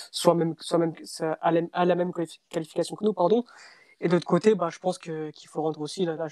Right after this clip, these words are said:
il faut donner la chance aux, aux, aux gens talentueux, tout simplement, et, et, et que l'obtention des diplômes, pour moi, n'est pas forcément un gage de, de compétences, euh,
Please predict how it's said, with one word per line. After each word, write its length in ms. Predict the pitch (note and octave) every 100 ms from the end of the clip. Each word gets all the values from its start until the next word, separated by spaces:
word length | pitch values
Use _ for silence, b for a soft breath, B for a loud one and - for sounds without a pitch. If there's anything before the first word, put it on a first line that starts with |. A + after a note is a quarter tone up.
| -
il 80 | F3
faut 140 | F3+
donner 160 | F3 G3
la 100 | F3
chance 280 | F#3+ F#3+
aux, 200 | E3+ D#3+ - b _ _
aux, 320 | - E3 D#3+ G4
aux 140 | E3
gens 120 | E3
talentueux, 360 | E3 D#3 E3 -
tout 80 | -
simplement, 440 | E3+ - E3 A#3
et, 60 | G3+
et, 800 | D#3+ D#3 - D#3 D3+ F3 - D#3+
et 40 | D#3
que 160 | -
l'obtention 500 | D#3+ D#3+ E3 F3 D#3+
des 100 | D#3+
diplômes, 320 | D#3 D#3+ G3+
pour 100 | F#3+
moi, 120 | E3 F#3+
n'est 100 | D#3+
pas 140 | E3+
forcément 440 | - D#3+ E3+ F3+
un 100 | E3+
gage 280 | D#3+ F3 F#3+
de, 240 | D#3+ D#3+ D#3 b b b
de 100 | E3+
compétences, 640 | D#3+ E3+ D#3+ D#3 F3 F#3+ D#3+
euh, 480 | D3+ D3 D3 D3